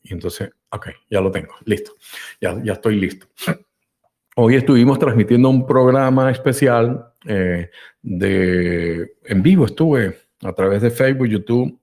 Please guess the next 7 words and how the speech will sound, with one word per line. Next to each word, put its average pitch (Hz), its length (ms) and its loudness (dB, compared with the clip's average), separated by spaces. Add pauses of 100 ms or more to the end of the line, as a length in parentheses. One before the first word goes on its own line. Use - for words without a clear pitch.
y 104 180 -2
por 107 220 -2
primera 110 360 0
vez 135 220 0 (280)
simultáneo 143 800 0
con 98 200 -2
Telegram, 101 580 0